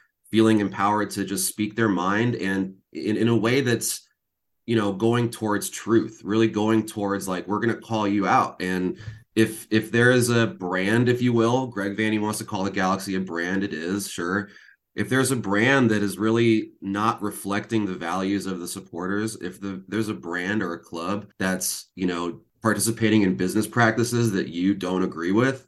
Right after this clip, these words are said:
we're at a point with our online lives that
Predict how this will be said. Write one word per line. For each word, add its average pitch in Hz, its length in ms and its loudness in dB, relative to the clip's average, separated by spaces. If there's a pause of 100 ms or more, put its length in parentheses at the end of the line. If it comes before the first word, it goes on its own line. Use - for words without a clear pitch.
(140)
we're 104 160 0
at 151 100 4
a 165 60 0
point 131 420 0
with 104 440 -6
our 104 220 0
online 110 800 4
lives 90 640 -2
that 90 320 -4